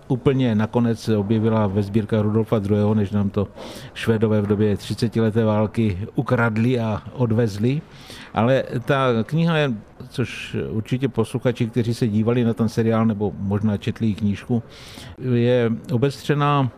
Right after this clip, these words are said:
takovým tajemstvím vzhledem k tomu, že pověst vypráví, že vznikla za jednu jedinou noc. Že jakýsi mnich byl odsouzen k trestu smrti, měl být zazděn zaživa, aby se zachránil, řekl, že vytvoří největší dílo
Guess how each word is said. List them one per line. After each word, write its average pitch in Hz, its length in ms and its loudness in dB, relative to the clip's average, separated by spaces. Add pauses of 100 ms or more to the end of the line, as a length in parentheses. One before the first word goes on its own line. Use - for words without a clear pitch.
(240)
takovým 127 320 0
tajemstvím 127 920 0
vzhledem 123 320 0
k 110 60 -6
tomu, 127 220 0
že 143 100 2
pověst 160 500 -2
vypráví, 113 540 0
že 120 140 0
vznikla 127 420 0
za 135 120 2
jednu 139 420 2
jedinou 131 420 0
noc. 104 400 -2 (840)
Že 110 80 2
jakýsi 123 340 0
mnich 120 260 2
byl 127 160 4
odsouzen 113 600 2
k - 80 -12
trestu 104 720 -2 (240)
smrti, 131 640 0 (280)
měl 110 140 2
být 104 220 -2
zazděn 107 680 0
zaživa, 113 720 0 (400)
aby 107 140 -2
se 127 120 0
zachránil, 113 760 2
řekl, 107 220 0
že 107 120 0
vytvoří 104 360 0
největší 107 440 2
dílo 110 440 2